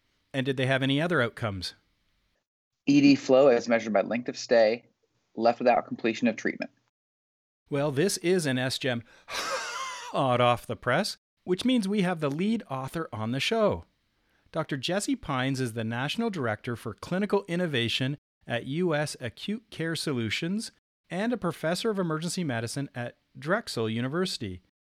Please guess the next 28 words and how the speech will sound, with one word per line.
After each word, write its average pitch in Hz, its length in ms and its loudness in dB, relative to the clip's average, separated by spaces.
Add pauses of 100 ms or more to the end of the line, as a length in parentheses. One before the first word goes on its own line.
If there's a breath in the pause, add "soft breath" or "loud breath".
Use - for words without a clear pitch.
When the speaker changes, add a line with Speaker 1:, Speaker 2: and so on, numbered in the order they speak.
(140)
Speaker 1:
In 147 140 0
this 180 260 -2
role, 165 280 0
he 160 160 -4
focuses 143 600 -2
on 113 280 -4
developing 127 680 -2
and 123 160 -4
implementing 170 640 -4 (300)
new 214 240 0
care 226 320 -4
models, 123 400 0
including 131 580 -2
telemedicine, 156 840 -2 (520)
alternative 104 560 -4
payment 202 340 0
models, 175 540 -2 (400)
and 214 420 0
also 170 360 0
leads 147 400 -2
the 117 160 0
U 143 280 -2
S 147 300 -2
A 139 160 -4
C 147 260 -4
S 117 280 -4 (120)
opioid 151 460 0
programs. 92 640 -4